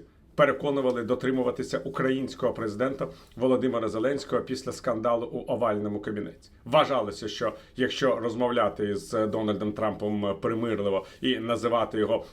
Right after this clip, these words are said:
видатним державним діячем, е, сучасності і ймовірним кандидатом на Нобелівську премію миру, він погодиться із будь-якими пропозиціями того, хто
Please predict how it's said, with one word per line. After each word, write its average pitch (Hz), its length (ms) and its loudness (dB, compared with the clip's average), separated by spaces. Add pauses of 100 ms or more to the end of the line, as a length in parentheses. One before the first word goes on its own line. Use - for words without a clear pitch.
видатним 120 560 0
державним 104 520 0
діячем, 104 600 0
е, 98 140 0
сучасності 104 840 -4 (220)
і 113 240 -2
ймовірним 107 520 0
кандидатом 101 640 -2
на 101 100 -2
Нобелівську 98 540 -2
премію 101 400 -2
миру, 175 300 0 (220)
він 165 340 2 (120)
погодиться 135 640 0
із 123 400 -2
будь-якими 110 880 -2 (160)
пропозиціями 113 960 0
того, 113 400 0 (180)
хто - 440 2